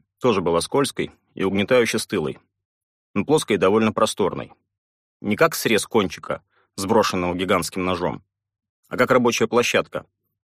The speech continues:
поднятая вдруг на выскочившем из недр гранитном столбе, охватом в сотню дубов. Так, говорят, и было. Паттер возник при предыдущем,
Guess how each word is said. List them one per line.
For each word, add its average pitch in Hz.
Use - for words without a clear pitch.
поднятая 90
вдруг 113
на 92
выскочившем 101
из 90
недр 113
гранитном 101
столбе, 90
охватом 95
в -
сотню 87
дубов. 82
Так, 120
говорят, 113
и 110
было. 87
Паттер -
возник 98
при 104
предыдущем, 104